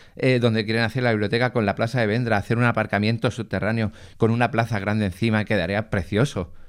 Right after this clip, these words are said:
Porque nosotros hicimos un render hace mucho tiempo de cómo quedaría y me, y me lo enseñaron y todo, y lo vimos. Y quedaría precioso, pero no se hace. O sea, mm, claro, yo, ahora yo lo que no me voy a comprometer, y no voy a comprometer tampoco a este equipo de gobierno,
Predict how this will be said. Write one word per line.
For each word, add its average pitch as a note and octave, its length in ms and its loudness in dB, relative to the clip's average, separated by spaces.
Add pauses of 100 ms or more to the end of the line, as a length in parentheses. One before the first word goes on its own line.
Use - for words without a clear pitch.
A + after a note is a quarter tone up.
(320)
Porque A2 280 0
nosotros A2 400 -2
hicimos A#2 320 0
un G#2+ 120 0
render A2 280 -2
hace G#2+ 160 -8
mucho A2 260 -4
tiempo A2 240 -2
de G2 100 0
cómo G#2 180 0
quedaría G2+ 440 0
y G#2+ 80 0
me, G#2 180 0
y A2+ 60 0
me G2+ 100 4
lo F#2 60 0
enseñaron F#2+ 340 -2
y F#2 80 0
todo, B2+ 120 0
y B2+ 40 2
lo F#2+ 140 2
vimos. A#2 280 0 (600)
Y A#2+ 100 2
quedaría A2+ 280 0
precioso, A#2+ 380 -2
pero G#2 280 0 (680)
no A2+ 180 4
se C3+ 160 -2
hace. G#2+ 360 -4 (380)
O - 20 -20
sea, - 260 -2 (360)
mm, G2+ 260 0 (200)
claro, G#2+ 320 0
yo, G#2 120 -6
ahora B2+ 220 2
yo B2+ 160 2
lo C3+ 140 2
que G#2 80 -2
no A2 80 0
me A2+ 60 0
voy A#2+ 100 2
a A#2 60 -2
comprometer, A#2+ 640 -2 (160)
y G#2+ 100 2
no G#2 140 4
voy A2 100 4
a G#2+ 80 4
comprometer G#2+ 480 0
tampoco G2 300 -2
a - 20 2
este G#2+ 120 -2
equipo G2+ 200 0
de A2 60 4
gobierno, D#3 460 0